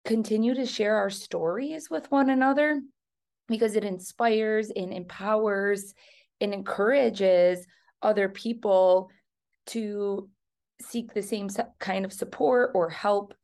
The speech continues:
And it's just very uplifting to hear someone else's story and to also know that you're not alone. Um, but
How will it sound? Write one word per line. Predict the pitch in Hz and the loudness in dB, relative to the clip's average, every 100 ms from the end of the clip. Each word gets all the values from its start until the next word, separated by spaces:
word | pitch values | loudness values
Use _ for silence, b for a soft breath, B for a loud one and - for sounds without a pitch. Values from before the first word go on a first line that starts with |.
| _ _ _ _ _ _ _ _ b b b b - | _ _ _ _ _ _ _ _ b b b b -4
And | 208 202 190 185 185 190 - | 0 2 2 2 0 -4 -4
it's | 202 208 | -4 -2
just | 233 233 | -2 0
very | 208 208 | 0 0
uplifting | 190 190 190 190 190 180 180 180 | -2 -2 -2 -2 -8 -8 -10 -10
to | 196 180 175 170 - | -4 -2 -2 -4 -10
hear | - 208 190 | -10 -4 -4
someone | 185 196 180 | -4 -6 -2
else's | 180 175 185 - | -4 -4 -12 -10
story | - 180 175 175 170 175 175 b b _ | -2 0 2 0 -4 -6 -14 b b _
and | 208 202 | -4 -2
to | 208 | 0
also | 190 185 185 | 0 2 0
know | 180 175 170 | 2 2 2
that | 170 170 | 0 -2
you're | 170 | -4
not | 165 165 - | -4 -6 -6
alone. | 180 165 175 269 277 _ 233 240 240 _ _ _ 208 | -4 -2 -2 -4 -6 _ -20 -20 -20 _ _ _ 0
Um, | 196 185 185 185 190 - _ _ _ _ _ _ _ _ _ _ 214 | 2 2 -2 -8 -12 -16 _ _ _ _ _ _ _ _ _ _ -16
but | 202 208 185 180 180 | 0 2 4 4 2